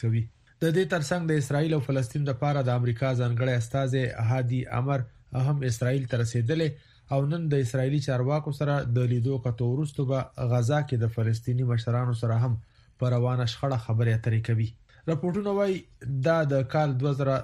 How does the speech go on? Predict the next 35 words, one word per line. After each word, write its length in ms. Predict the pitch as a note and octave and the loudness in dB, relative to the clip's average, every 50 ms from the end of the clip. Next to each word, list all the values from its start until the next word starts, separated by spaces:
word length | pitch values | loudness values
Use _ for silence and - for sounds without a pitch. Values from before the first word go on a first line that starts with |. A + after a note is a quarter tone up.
| G#2 - | -6 -4
څوارلسم 520 | - C3 B2+ B2 B2 A#2+ A2+ - D3+ C#3 C3+ | -2 0 0 2 0 0 0 -2 -2 -2 0
راهیسې 260 | C3 C3 C#3 C#3+ - C#3 | 0 -2 -2 -2 -4 -2
د 40 | A#2+ A#2 A2+ | 0 0 0
اسرائیل 320 | A2+ - B2 B2 C3+ C3 C3 | 0 0 -2 0 0 0 0
او 60 | A#2 A2+ | 0 0
فلسطین 420 | A#2+ A2+ A2+ A2+ A2+ - C#3 B2+ A#2 - | 0 0 0 0 -2 -2 -4 -4 -2 -2
تر 80 | A#2+ A2 A2 - | -2 -2 -2 0
ټولو 280 | C#3 C#3 C3+ B2+ B2+ A2+ A2+ | 0 0 2 2 0 0 -2
خونړی 360 | - A#2+ A2+ A#2 A#2+ B2 B2+ B2 | -2 -2 0 0 2 2 0 0
انختی 380 | A2+ G#2 - - A2 - - A#2 A2 | 0 -2 -2 -6 -6 -2 -2 0 0
دي. 80 | A2 G#2+ - _ _ _ _ _ _ - | -2 -4 -6 _ _ _ _ _ _ -4
د 100 | B2 A#2+ A2+ | -2 -2 0
فلسطین 420 | C#3 B2+ B2 A#2 A2+ - D3+ C3+ B2+ | 0 0 0 -2 -2 -4 -4 -2 -2
د 100 | B2+ A#2+ A2+ | -2 -2 -2
صحت 200 | - B2 B2+ B2 A2+ - | 0 -2 -2 -2 -2 -2
د 80 | A#2+ A2+ | -2 0
وزارت 420 | A2+ G#2+ A#2 A#2 A#2+ B2 A2+ - A#2 | 0 0 0 0 -2 -2 -2 -2 -2
له 60 | A#2 B2 | 0 0
مخې، 240 | D3 C#3+ C#3+ D3+ C3+ C#3+ - - - - - - - - _ - B2+ C#3 | 0 0 0 -2 -2 -4 -8 -16 -20 -20 -20 -20 -20 -20 _ -4 0 2
د 20 | C#3 C3+ C3 B2 | 2 2 2 2
ګل 160 | D3 E3+ D#3+ D3+ C#3 | 2 2 2 2 2
د 100 | C#3 C3 | 2 2
ورځې 260 | C#3 D3+ D#3 D3 C#3+ C3+ C3+ | 2 2 2 2 2 0 0
راهیسې 360 | C3+ C#3+ D3 C#3+ D#3+ D3 - | 0 0 -2 -2 -2 -4 -2
په 60 | - A#2+ A#2+ | 0 0 0
روانو 360 | A#2 B2 C3+ C3+ C3+ C3+ C3 A#2 A2+ A2+ | 2 0 0 0 0 0 0 0 0 0
جګړو 320 | B2 A#2+ A2 D3 C#3+ C#3 A2+ | 0 2 2 0 0 0 -2
کې 140 | - B2+ A2+ | -2 -4 -2
تر 80 | B2 B2+ D#3 | -2 -2 -2
اوسه 160 | D#3 D3+ D#3 D3 - | -2 -2 -4 -4 -2
پورې 200 | - C#3+ C#3 C3+ B2 C3+ | -2 -2 0 2 2 2
یو 80 | D3 D3 C#3+ D3 | 2 0 0 0
سل 140 | D#3 C#3+ C3 A#2 - | -2 -2 -2 -2 -2
پنځه 280 | A#2+ A#2 A#2 A#2+ D3+ D3+ D3 | -2 0 0 0 0 0 0
څلوېښت 340 | D3 B2+ B2+ C3 C3 A#2 | -2 0 0 0 -2 -2